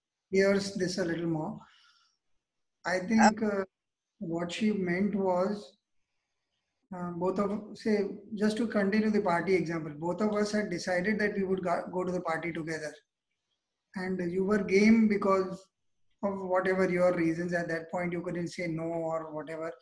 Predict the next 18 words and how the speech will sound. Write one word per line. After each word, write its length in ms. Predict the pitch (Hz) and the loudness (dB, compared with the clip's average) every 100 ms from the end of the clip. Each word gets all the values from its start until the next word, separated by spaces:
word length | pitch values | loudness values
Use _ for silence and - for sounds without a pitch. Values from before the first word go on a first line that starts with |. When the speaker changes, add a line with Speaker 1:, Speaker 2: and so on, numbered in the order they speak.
| - _ 185 | -20 _ -6
Speaker 1:
Or 100 | 190 | -2
maybe 260 | 185 190 | -2 -2
you 300 | 202 202 208 | -2 0 2
actually 400 | 196 190 - 226 | 2 0 -2 2
meant 300 | 214 196 196 | 2 4 2
yes. 400 | 180 175 170 - - - _ _ _ _ | 2 2 2 0 -6 -16 _ _ _ _
You 160 | 180 175 | -6 -2
actually 400 | 165 - 190 190 | -2 -2 0 0
did 260 | 175 185 185 | 2 0 2
feel 240 | 185 185 | 0 2
like 220 | 175 180 180 - - - _ | 2 0 -2 -14 -20 -20 _
you 160 | 202 185 | 0 2
will 200 | 185 190 | 4 2
be 160 | 190 | 4
in 120 | 196 180 | 2 4
control 480 | 165 165 175 175 | 2 2 2 2
of 100 | 165 | 2
your 360 | 170 170 165 165 | 0 -2 -2 -6